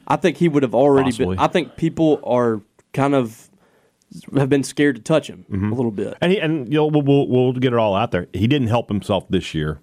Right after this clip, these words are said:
Speaker 1: No, he didn't. That
Speaker 2: And the decision to, to bring Art onto the field, uh, uh, after being told by his athletic director, "Hey, no, don't do those kind of things."
Speaker 1: I don't think people would have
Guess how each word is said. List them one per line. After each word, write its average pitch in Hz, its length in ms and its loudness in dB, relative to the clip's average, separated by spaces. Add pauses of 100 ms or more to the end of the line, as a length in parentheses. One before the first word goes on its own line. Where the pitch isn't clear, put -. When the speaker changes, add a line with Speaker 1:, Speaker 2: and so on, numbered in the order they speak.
Speaker 1:
No, 156 140 6
he 143 80 6
didn't. 123 360 -4
That 151 220 2
Speaker 2:
And 92 180 -10
the 104 80 -2
decision 101 400 -2
to, 101 240 -2
to 101 180 0
bring 101 460 0 (100)
Art 98 280 0
onto 95 240 0
the 90 80 -2
field, 95 440 0
uh, 90 40 -2
uh, 92 300 -2
after 139 340 -2
being 127 260 -2
told 139 340 -2
by 117 160 0
his 107 140 -4
athletic 101 340 -2
director, 90 340 -2
"Hey, 92 420 -2
no, 95 320 0
don't 87 220 -4
do 104 120 0
those 92 180 0
kind 80 140 -6
of 78 80 -12
things." - 360 -14
Speaker 1:
I 170 120 2
don't 247 200 0
think 170 280 -2
people 160 420 2
would 123 240 2
have 120 340 0